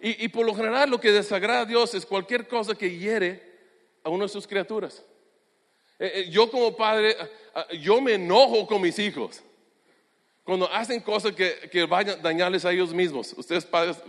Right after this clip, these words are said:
sí saben lo que se siente, ¿verdad? O sea, cuando hacen una soncera que les daña a ellos mismos, cuando se juegan con algo que les va a hacer daño, "¿Qué estás haciendo con esa cosa, verdad? <laughs> Tonto, ¿verdad? No,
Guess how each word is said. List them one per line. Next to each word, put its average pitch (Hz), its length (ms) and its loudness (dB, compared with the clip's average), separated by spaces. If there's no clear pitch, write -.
sí 156 160 -12
saben 160 160 0
lo 160 100 -4
que 131 320 -2
se 135 100 -14
siente, 151 260 -6
¿verdad? 139 120 0
O 135 120 -4
sea, - 320 -20
cuando 180 200 0
hacen 226 260 -2
una 247 120 2
soncera 214 600 -2
que 175 220 2
les 160 220 0
daña 220 220 2
a 226 40 6
ellos 214 280 -2
mismos, 226 480 -6
cuando 185 180 -4
se 190 100 -4
juegan 214 320 4
con 208 180 -2
algo 226 220 4
que 202 100 2
les 180 160 2
va 202 60 0
a 208 40 2
hacer 190 200 -4
daño, 214 340 -4
"¿Qué 302 120 0
estás - 440 -6
haciendo 254 420 -6
con 240 180 -10
esa 233 200 -8
cosa, 185 300 -4
verdad? 170 340 0
<laughs> - 800 -8
Tonto, 220 440 -4
¿verdad? 175 240 0
No, 208 120 -14